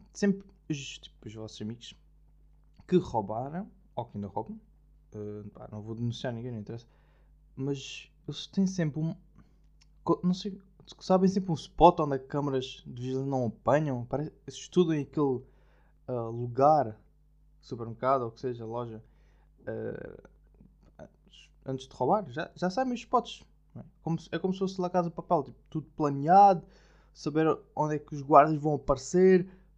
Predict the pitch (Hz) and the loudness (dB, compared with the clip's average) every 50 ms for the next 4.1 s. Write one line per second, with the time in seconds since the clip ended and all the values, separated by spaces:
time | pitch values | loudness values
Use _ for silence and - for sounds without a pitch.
0 | _ _ _ _ _ _ _ - - - 160 151 160 156 151 180 165 147 135 135 | _ _ _ _ _ _ _ -10 -4 -2 -2 -2 -2 2 4 6 6 6 4 0
1 | 139 139 - 147 151 156 147 160 147 147 147 - - 156 156 160 160 151 143 - | -6 -2 -2 0 0 0 -2 -2 -2 -2 -4 -4 -4 -2 2 4 4 4 4 4
2 | 147 147 156 151 - - 165 156 156 151 151 147 147 147 151 160 170 180 190 196 | 2 2 2 2 2 2 2 4 2 2 2 2 0 0 2 4 4 4 4 4
3 | 185 190 185 175 160 156 147 - 160 147 147 147 151 147 147 160 170 170 175 175 | 2 0 -2 -2 -4 -6 -4 -2 -2 -2 0 -2 -2 -2 -4 -2 -4 -4 -4 -4
4 | 175 | -8